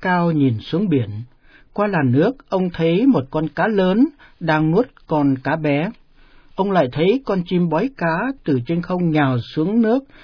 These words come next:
rồi bay vọt lên, mỏ ngậm con cá lớn vừa nuốt con cá bé. Chim bay đến đậu trên tảng đá, nhai ngấu nghiến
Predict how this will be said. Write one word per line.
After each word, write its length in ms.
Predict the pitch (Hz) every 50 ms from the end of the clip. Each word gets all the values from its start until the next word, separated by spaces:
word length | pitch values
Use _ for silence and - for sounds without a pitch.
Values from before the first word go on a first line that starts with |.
| - - -
rồi 220 | - 151 139 127
bay 280 | 123 139 165 190 196 180
vọt 320 | 139 147 156 139 131 -
lên, 280 | 139 160 175 175 175 165 - - - - - - - - _ -
mỏ 240 | - 165 135 117 123
ngậm 260 | 143 151 160 147 - - -
con 160 | 180 175 175
cá 160 | 170 165 190
lớn 340 | 208 180 170 175 202 254 262 -
vừa 180 | 175 147 127 117
nuốt 240 | 117 123 170 240 - -
con 200 | - 165 151 143 135
cá 120 | - 143 156
bé. 300 | 156 147 139 139 147 208 - - - _ - - - _ _ _ _ _ _ - - - - -
Chim 280 | - - 170 160 156 147
bay 280 | 147 147 147 147 147 139
đến 280 | 135 139 151 220 247
đậu 240 | 220 180 143 - 123 -
trên 180 | - 202 220 208
tảng 280 | - - 120 113 117
đá, 260 | 127 131 135 147 185 247 269 262 - -
nhai 360 | 160 165 165 160 165 165 156
ngấu 200 | 160 160 180 214
nghiến 260 | 247 233 180 196 233